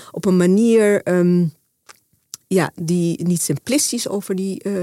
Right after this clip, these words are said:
situatie denkt, maar die ons te denken geeft van, nou, misschien zijn de oplossingen zoals de deals die <laughs> sommige van onze politici denken, ehm, uit de hoed toveren,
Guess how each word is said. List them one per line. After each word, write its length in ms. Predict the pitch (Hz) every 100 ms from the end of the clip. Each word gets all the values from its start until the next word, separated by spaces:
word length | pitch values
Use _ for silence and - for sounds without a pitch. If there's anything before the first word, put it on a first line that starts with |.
| 180 190
situatie 600 | 160 175 170 165 170 165
denkt, 220 | 170 170
maar 160 | 170 165
die 160 | 170
ons 240 | 180 - - - - -
te 120 | - 185
denken 340 | 226 233 190
geeft 340 | - 185 175
van, 100 | -
nou, 300 | 185 160 151 -
misschien 380 | 185 - 202 190
zijn 260 | 196 185
de 80 | 185
oplossingen 540 | 175 180 175 170 170 165
zoals 360 | - 160 - -
de 240 | 165 156 - 175 151
deals 340 | 180 185 190
die 200 | 160 160 - -
<laughs> 420 | 320 - - -
sommige 280 | - 190 185
van 100 | 196
onze 160 | 180
politici 540 | 190 214 196 180 - 190
denken, 520 | 190 180 180 175 - -
ehm, 340 | 175 170 165 160 -
uit 180 | - 160
de 60 | 185
hoed 320 | 180 - -
toveren, 540 | 190 180 - 175 165